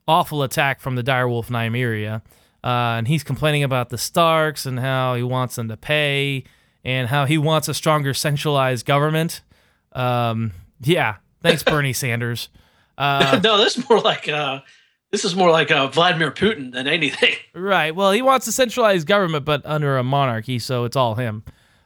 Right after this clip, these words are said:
Speaker 1: Um, uh, and then Cersei tries to, like, be a parent, but does a horrible job. <laughs> Basically says that, uh, he asks, "Are the Starks our enemies?" And she says,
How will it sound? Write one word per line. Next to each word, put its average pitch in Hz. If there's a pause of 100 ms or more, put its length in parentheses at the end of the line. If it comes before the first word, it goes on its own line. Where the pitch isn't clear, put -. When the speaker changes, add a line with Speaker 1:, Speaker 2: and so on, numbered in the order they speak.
Speaker 1:
Um, 117 (840)
uh, 139
and 170
then 190
Cersei 220
tries 175
to, 165
like, 151
be 156
a 151
parent, 143
but 135
does 131
a 117
horrible 131
job. 117 (200)
<laughs> -
Basically 185
says 160
that, 143 (720)
uh, 127 (580)
he 160
asks, 151
"Are 143
the 117 (180)
Starks -
our 143
enemies?" 117
And 117
she 127
says, 113